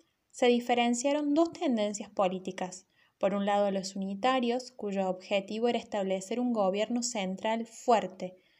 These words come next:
ubicado en Buenos Aires, desde donde se gobernara al resto de las provincias.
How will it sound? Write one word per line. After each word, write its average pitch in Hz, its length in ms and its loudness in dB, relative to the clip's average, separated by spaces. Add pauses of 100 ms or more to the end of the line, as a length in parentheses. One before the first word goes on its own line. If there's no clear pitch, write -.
(180)
ubicado 220 420 0
en 277 100 2
Buenos 247 360 -2
Aires, 240 420 -4 (260)
desde 208 220 -2
donde 202 260 0
se 202 180 -6
gobernara 202 600 0
al 202 300 -6
resto 220 340 -4
de 196 80 -2
las 185 140 -8
provincias. 185 720 -4